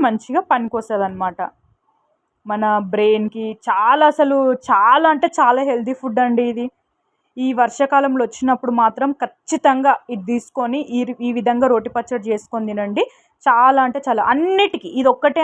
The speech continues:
అని కాదు, ప్రతి దానికి ఇది చాలా హెల్దీ ఫుడ్. So, ఇల్-, ఇది మాత్రం ఖచ్చితంగా మీరు చేసుకొని తినండి. ఇట్లాగా చూస్తూ ఉండండి. ఇలాంటి, మ్, చూసిర్రు కదా, already అన్నీ వేసేసి ఇట్లా దంచేసుకొని మనం వేసేసుకోవడమే.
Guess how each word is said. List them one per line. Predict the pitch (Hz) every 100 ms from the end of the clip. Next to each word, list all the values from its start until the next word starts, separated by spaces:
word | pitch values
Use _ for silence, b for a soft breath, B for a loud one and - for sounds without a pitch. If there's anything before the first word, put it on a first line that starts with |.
| 302
అని | 269
కాదు, | 220 196 320 539 b _ _ 254
ప్రతి | 262 _ 339 311
దానికి | 285 262 320
ఇది | 359 -
చాలా | 247 220 254
హెల్దీ | 269 247 220 247
ఫుడ్. | 254 208 185 - _ _ _ _ _
So, | - 311 254
ఇల్-, | 247 247 254
ఇది | 240 247
మాత్రం | 233 233 294 262
ఖచ్చితంగా | 214 - 247 240 254
మీరు | 247 359 - _ _ _ _ _ _ _ _ _ _ 226
చేసుకొని | 208 - 240 262 622 - _ _ -
తినండి. | 226 202 190 - _ _ _ _ _ _ _ 262
ఇట్లాగా | 269 262 285 302
చూస్తూ | 254 240 277 247
ఉండండి. | 226 220 240 233
ఇలాంటి, | 226 226 226 240 240 233 233 233 220
మ్, | 220 214 190 _ _ _ _ _
చూసిర్రు | 226 214 254 277
కదా, | 330 240
already | 214 233 226
అన్నీ | 220 226
వేసేసి | 233 262 392
ఇట్లా | 277 214
దంచేసుకొని | 220 220 220 - 269 339
మనం | 320 247
వేసేసుకోవడమే. | 226 220 220 226 202 196 190